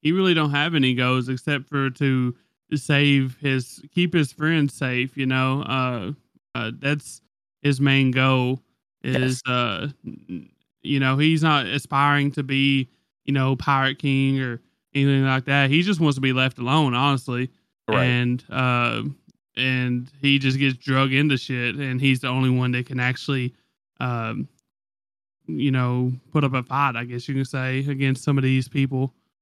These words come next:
Speaker 3: Yeah, it, it's more like a, it's more like a pull narrative, like, where he's getting pulled through the story, and,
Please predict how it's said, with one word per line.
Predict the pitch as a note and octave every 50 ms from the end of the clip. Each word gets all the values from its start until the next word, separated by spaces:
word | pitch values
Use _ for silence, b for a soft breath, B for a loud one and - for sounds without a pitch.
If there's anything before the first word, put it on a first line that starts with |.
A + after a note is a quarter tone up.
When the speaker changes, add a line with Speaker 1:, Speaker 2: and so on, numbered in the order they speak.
| _ _
Speaker 3:
Yeah, | A2+ G#2 F#2 F#2 G2 - - G#2+
it, | B2 C#3+ D3+ D3+
it's | E3+ - -
more | F#3 F#3+ F#3+
like | E3 D3+ C#3+ -
a, | C#3+ B2 A#2 - -
it's | B2 A#2 - -
more | D3+ D3
like | C#3+ C3 -
a | B2
pull | - _ - - D#3+ D#3 C3+ A2
narrative, | G2+ G2+ G2 F#2+ F2+ G2 F#2+ -
like, | A2 G#2+ F#2+ E2
where | G2+ G2 G2+ G2+
he's | A#2 A#2 G#2
getting | G#2+ A#2 G#2+ G2+ F2
pulled | - - - A2+ G#2+ G2
through | - E2
the | B1+ C#2+
story, | - - - G2+ F#2+ F2+ G2+ E2 A1+
and, | F2 G2 G2 F#2